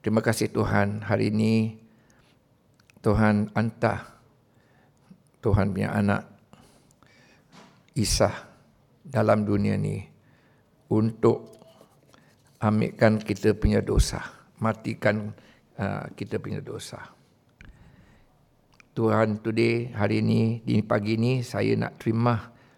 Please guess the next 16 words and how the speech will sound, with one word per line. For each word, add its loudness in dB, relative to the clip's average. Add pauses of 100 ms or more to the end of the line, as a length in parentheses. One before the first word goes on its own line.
(120)
Tuhan 0
punya, -2 (960)
uh, -6
kasih 0
yang -2 (260)
sempurna. -8 (720)
Tuhan 0
punya -6
anak -4
Isa. -8 (960)
Saya -2
terima 0
Isa 0 (640)
dalam -2
hati -8
saya. -12